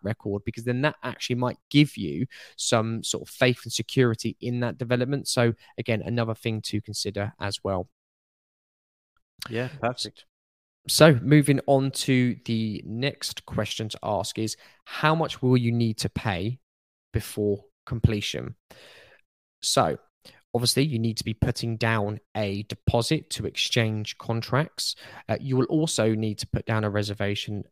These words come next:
Speaker 1: fee as well. And the reason why this is an important question to ask is because you need to manage your cash flow and also the amount of money that you are willing to put down sort of off plan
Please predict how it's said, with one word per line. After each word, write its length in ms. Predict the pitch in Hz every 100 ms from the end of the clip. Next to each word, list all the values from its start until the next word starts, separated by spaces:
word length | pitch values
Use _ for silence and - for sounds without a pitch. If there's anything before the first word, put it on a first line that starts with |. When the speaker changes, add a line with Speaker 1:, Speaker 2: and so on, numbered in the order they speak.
| _
Speaker 1:
fee 320 | - - 107 -
as 240 | 98 - -
well. 280 | 95 85 -
And 300 | - - 123
the 20 |
reason 300 | 143 160 147
why 100 | 135
this 280 | 120 139 -
is 100 | 117
an 80 | 110
important 460 | 107 - - 113
question 340 | - 104 - 120
to 80 | -
ask 340 | 90 95 -
is 60 | -
because 300 | - 113 - _
you 100 | 113
need 240 | 113 117 131
to 120 | 139
manage 340 | 104 98 101 101
your 80 | -
cash 360 | - 143 -
flow 300 | - 76 65 - - - _ -
and 260 | 151 123 113 -
also 580 | 131 120 - 98 95 110 - _ -
the 80 | 107
amount 260 | 104 76
of 100 | 98
money 200 | 104 101
that 180 | 90 -
you 180 | 107 117
are 160 | 113
willing 240 | 101 101 104
to 120 | -
put 220 | - - -
down 340 | 101 95 101 _ _ _ _ _ _ _ _ -
sort 200 | - -
of 60 | - -
off 240 | 120 -
plan 400 | 117 101 107